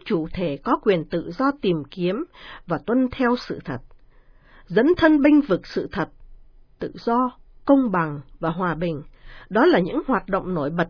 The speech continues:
nhất của các môn đệ Chúa Kitô. Chúng ta xác tín rằng Thiên Chúa Cha đã làm cho chúng ta trở thành một dân tộc mới, gồm những người con được sống trong tự do, một dân tộc có quy luật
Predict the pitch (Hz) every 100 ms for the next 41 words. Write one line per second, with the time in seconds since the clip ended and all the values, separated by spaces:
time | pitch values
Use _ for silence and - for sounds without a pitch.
0 | - 247 - - - - 262 285 226 170
1 | - 202 220 240 233 233 226 - - -
2 | - - - _ _ _ - - - 247
3 | 269 294 220 214 - 269 - 220 311 220
4 | 175 165 135 - - - 294 294 285 285
5 | 349 285 269 233 220 277 202 165 127 233
6 | 240 247 302 262 277 170 131 - 180 160
7 | 135 - 269 254 160 - 170 170 170 240
8 | - - - 190 202 196 294 359 208 190
9 | 180 285 302 277 170 - 190 220 311 302
10 | 294 196 - - 233 247 254 - - 190
11 | 185 - 302 302 - 151 - - 277 294
12 | 302 269 180